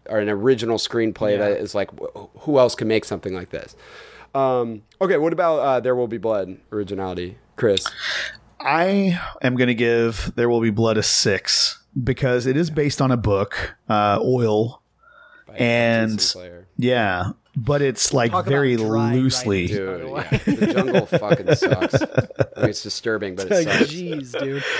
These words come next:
Speaker 1: Yeah.
Speaker 3: So I haven't read that book either, but from what I understand, uh, reading about, you know, the, I guess, like, how the, the movie was adapted from it is that it's, like, super loosely based on it. Um,
Speaker 1: Extremely.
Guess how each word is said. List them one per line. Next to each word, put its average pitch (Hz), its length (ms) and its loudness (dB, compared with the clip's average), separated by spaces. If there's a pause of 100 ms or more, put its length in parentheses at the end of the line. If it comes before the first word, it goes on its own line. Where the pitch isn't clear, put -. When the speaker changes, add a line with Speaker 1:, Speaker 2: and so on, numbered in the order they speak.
(120)
Speaker 1:
Yeah. 87 200 -10
Speaker 3:
So - 160 -2
I 156 100 2
haven't 196 220 2
read 143 200 2
that 131 160 0
book 135 200 0
either, 135 580 0
but 131 160 0
from 139 160 0
what 139 140 2
I 135 100 2
understand, 107 720 2
uh, 110 340 2
reading 113 360 2
about, 107 640 2
you 120 100 2
know, 101 160 0
the, 101 360 0
I 110 60 4
guess, 107 240 0
like, 107 160 0
how 107 280 0
the, 101 320 0
the 107 120 0
movie 104 200 2
was 101 160 2
adapted 104 440 -2
from 101 220 0
it 98 160 0 (100)
is 110 220 0
that 107 180 0
it's, 101 200 -4
like, 104 200 -2
super - 480 0
loosely 110 360 2
based 98 340 0
on 92 160 -2
it. 92 180 -2 (460)
Um, 113 340 2
Speaker 1:
Extremely. 95 600 -10